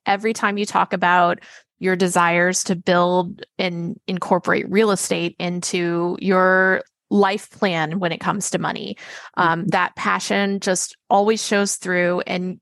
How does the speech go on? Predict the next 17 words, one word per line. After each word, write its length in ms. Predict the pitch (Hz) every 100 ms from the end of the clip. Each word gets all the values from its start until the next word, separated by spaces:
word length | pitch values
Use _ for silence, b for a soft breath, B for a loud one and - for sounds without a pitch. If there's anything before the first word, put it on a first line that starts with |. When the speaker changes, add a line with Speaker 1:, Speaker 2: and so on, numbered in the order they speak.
| _
Speaker 1:
not 260 | 208 233 262
only 320 | 254 254 247
do 120 | 214 202
you 300 | 202 196 202
have 380 | 196 180 170 -
the 120 | 185
interest, 560 | - 196 - 156 -
but 120 | - 170
you've 180 | 175 - -
acted 320 | 226 - 175
upon 280 | 165 156 156
it. 240 | - - B B B -
And 140 | 208
I 40 | 226
wanted 640 | 202 233 262 269 269 233 -
our 340 | 208 202 208
listeners 680 | 196 202 - 202 196 202 -